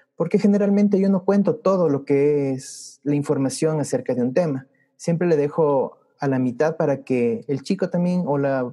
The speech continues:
persona que vea pueda investigar p-, por cuenta propia. Incluso yo en la descripción dejo enlaces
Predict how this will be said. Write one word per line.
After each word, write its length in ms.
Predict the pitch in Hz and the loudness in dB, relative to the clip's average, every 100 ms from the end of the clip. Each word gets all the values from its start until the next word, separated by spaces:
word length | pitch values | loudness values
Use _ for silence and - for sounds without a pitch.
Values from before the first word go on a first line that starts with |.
| - | -6
persona 320 | 143 180 180 | -4 0 -2
que 140 | 165 | 0
vea 320 | 175 143 143 - _ _ _ | 0 0 0 -8 _ _ _
pueda 160 | 180 196 | -2 0
investigar 560 | 180 170 156 156 160 | 0 -2 0 0 0
p-, 100 | 147 | -4
por 380 | 143 143 135 139 | -6 -2 -2 -2
cuenta 300 | 160 160 165 | -4 -2 0
propia. 340 | - - - 247 | 0 0 -2 -4
Incluso 400 | 170 160 175 180 | -2 0 0 0
yo 480 | 147 151 160 160 156 | 2 2 2 -2 -4
en 220 | 151 139 131 | -4 -2 -2
la 100 | 127 | -2
descripción 560 | 127 - 139 - 151 | -4 -4 -6 -2 0
dejo 200 | 139 139 | 0 0
enlaces 560 | 135 131 151 - 120 | 0 2 0 -2 -6